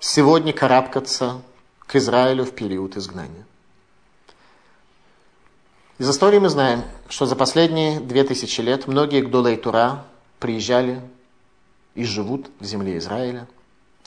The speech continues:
И нам необходимо немножко понять, каковы здесь законы и что нам об этом рассказывает Тора. Главным первоисточником для нас здесь будет являться глава Бехукатай,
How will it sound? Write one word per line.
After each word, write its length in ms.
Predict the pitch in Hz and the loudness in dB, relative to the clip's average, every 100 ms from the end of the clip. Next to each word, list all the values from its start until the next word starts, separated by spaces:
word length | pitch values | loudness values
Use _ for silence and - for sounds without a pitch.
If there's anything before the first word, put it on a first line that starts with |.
| - _ _ _ _ _ _ _ _ _ _ 147 | -20 _ _ _ _ _ _ _ _ _ _ -6
И 160 | 196 | -2
нам 260 | 185 131 147 | 0 -2 -4
необходимо 440 | 139 135 117 135 | -4 -4 -4 -4
немножко 380 | 127 110 - - | -4 -6 -8 -8
понять, 540 | - 101 107 110 - - _ _ _ _ _ _ _ _ | -8 -6 -6 -8 -14 -16 _ _ _ _ _ _ _ _
каковы 400 | - 104 107 135 | -12 -6 -4 -4
здесь 440 | 120 101 90 - - _ _ _ _ _ _ _ | -4 -6 -6 -8 -12 _ _ _ _ _ _ _
законы 640 | 101 95 - 143 143 135 - _ _ _ _ _ _ - | -8 -6 0 0 0 -8 -16 _ _ _ _ _ _ -12
и 40 | |
что 160 | - 143 | -2 0
нам 140 | 131 | 0
об 100 | 113 | -2
этом 160 | 113 110 | -6 -8
рассказывает 580 | 101 - 95 101 101 | -8 -8 -8 -8 -10
Тора. 200 | - - - _ _ _ - - - 131 | -10 -16 -18 _ _ _ -20 -20 -18 2
Главным 300 | 147 180 175 | 4 4 2
первоисточником 720 | 156 143 139 165 - 143 127 | 0 0 2 0 0 -6 -4
для 100 | 113 | -2
нас 380 | 117 123 - - | -2 -4 -6 -10
здесь 520 | 113 110 135 170 - - | -12 -2 -2 -2 -6 -8
будет 300 | 127 117 117 | -6 -6 -6
являться 540 | 107 117 127 - 117 | -2 0 0 -2 -4
глава 400 | 113 120 117 117 | 0 2 2 0
Бехукатай, 760 | 117 117 123 - 98 101 110 | -2 -6 -6 -8 -6 -4 -6